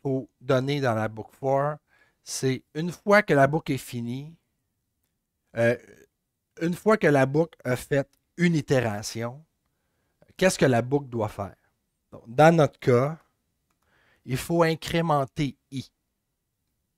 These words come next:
Sinon, si on n'incrémente pas i, on va avoir une boucle sans fin. Première partie,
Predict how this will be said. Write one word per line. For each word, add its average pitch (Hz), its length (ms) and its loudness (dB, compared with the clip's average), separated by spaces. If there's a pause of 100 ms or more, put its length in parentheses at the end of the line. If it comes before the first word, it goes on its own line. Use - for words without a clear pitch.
(580)
Sinon, 147 380 -2
si - 100 -10
on 127 80 0
n'incrémente 120 640 -4
pas 104 180 -10 (120)
i, 180 280 -6 (120)
on 101 120 -10
va 107 140 -4
avoir 113 160 -4
une 107 120 -12
boucle 107 200 -16
sans 135 240 -6
fin. 135 220 -12 (4000)
Première 156 300 0
partie, 170 520 -8